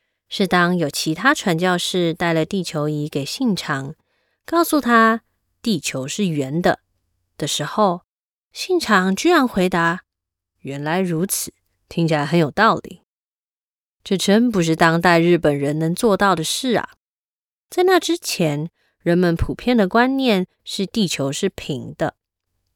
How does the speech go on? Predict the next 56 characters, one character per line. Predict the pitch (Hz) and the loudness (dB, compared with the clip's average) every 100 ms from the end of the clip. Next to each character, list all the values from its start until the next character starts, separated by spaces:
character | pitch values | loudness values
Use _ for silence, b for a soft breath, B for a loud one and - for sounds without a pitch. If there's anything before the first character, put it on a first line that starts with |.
| _ | _
而 | - 170 | -2 0
且 | - 165 147 | 2 0 0
才 | 160 | -2
刚 | 156 190 | -2 0
开 | 240 311 330 | -2 -2 -2
始 | 180 | -2
知 | - 160 160 | -6 -6 -2
道， | 175 165 - _ _ - | 0 0 -2 _ _ 0
原 | 247 | 2
来 | 294 302 | 2 2
在 | 302 339 | 2 2
自 | - 392 | 2 0
己 | - 160 | 2 -2
国 | - 160 | 0 -2
家 | 226 247 | 0 0
之 | - 294 | 0 0
外， | 311 285 175 _ _ - | 4 4 2 _ _ -10
世 | - 180 | -4 -2
界 | 156 170 143 | -2 -2 -4
还 | - 147 | -4 -2
那 | 175 277 | 0 2
么 | 190 | 0
大。 | 135 147 - _ _ _ _ _ _ _ _ _ _ | -2 -6 -6 _ _ _ _ _ _ _ _ _ _
相 | - 170 165 | -2 2 2
信 | 170 165 151 | 2 0 2
大 | 160 | 0
家 | 156 151 147 | 0 0 0
在 | 160 170 | 0 0
一 | 180 | 0
些 | 175 | 0
卡 | 170 - 123 | -2 -2 -4
通 | - 165 160 170 | -2 0 2 2
或 | 233 | 0
故 | 226 294 | 0 0
事 | 262 247 | 0 -2
里 | 185 147 - _ - | 0 -2 -6 _ -4
都 | 330 | -4
看 | - 339 220 | 0 0 0
过， | - 220 196 - _ _ _ | 2 4 4 0 _ _ _
当 | - 320 349 | 0 2 2
哥 | 330 | 4
伦 | 349 262 | 4 4
布 | 220 247 | 4 2
告 | 220 220 | 4 2
诉 | 208 208 | 2 0
大 | 185 | 0
家 | 175 175 175 | 0 -2 -2
说 | - 175 175 | 0 2 2
地 | 170 208 | 0 -2
球 | 170 - 139 | -4 -6 -6
是 | 202 | -4
圆 | 190 160 151 190 | 0 0 -2 0
的 | 202 | 0
的 | 156 | -2
时 | 156 147 | -6 -8
候， | - 185 160 | -2 0 0